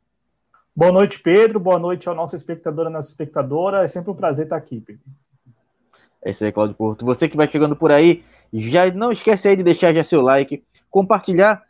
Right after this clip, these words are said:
Speaker 2: essa live aí nas suas redes sociais, Facebook, Twitter, Instagram, no grupo de WhatsApp da família. Ajude a aumentar aí o alcance da T V Jovens Cronistas, não apenas aqui do J C Informa, mas da T V Jovens Cronistas como um todo. Ajude a gente a alcançar mais pessoas aí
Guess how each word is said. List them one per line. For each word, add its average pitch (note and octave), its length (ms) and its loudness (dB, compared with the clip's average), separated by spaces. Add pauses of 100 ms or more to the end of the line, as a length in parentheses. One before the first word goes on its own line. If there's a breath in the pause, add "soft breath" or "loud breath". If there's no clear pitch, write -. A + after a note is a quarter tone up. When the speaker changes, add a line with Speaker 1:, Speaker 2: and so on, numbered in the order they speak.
(160)
Speaker 2:
essa C#3 240 0
live C#3+ 260 2
aí C#3 120 0
nas C3+ 120 -8
suas C#3 140 0
redes C3 200 -2
sociais, A#2+ 540 0
Facebook, A#2+ 600 -4
Twitter, B2 500 -2 (180)
Instagram, B2 640 -2 (160)
no F3+ 120 0
grupo F#3+ 260 0
de E3+ 60 6
WhatsApp D#3+ 320 0
da C#3+ 80 0
família. C#3+ 440 0 (140)
Ajude F#3 400 0
a G#3+ 40 4
aumentar F#3 440 2
aí D#3 260 0 (220)
o C#3 80 0
alcance D3 480 0
da C3 100 2
T C3 140 0
V C3+ 160 0
Jovens B2+ 260 -2
Cronistas, A#2+ 440 -4
não G3 120 0
apenas E3+ 320 0
aqui C#3 140 0
do C3 80 -4
J B2 220 2
C B2 120 -8
Informa, B2 420 -4 (300)
mas B2+ 180 0
da B2 220 4
T B2+ 180 0
V C#3+ 140 2
Jovens C3 260 0
Cronistas B2 380 -8
como D3 180 -4
um C3+ 40 -6
todo. C3+ 340 0 (180)
Ajude D3 300 2
a C3+ 40 4
gente C#3 180 -4
a C3 40 -4
alcançar C#3 400 -2
mais D3+ 200 0
pessoas C#3+ 440 0
aí C3 220 0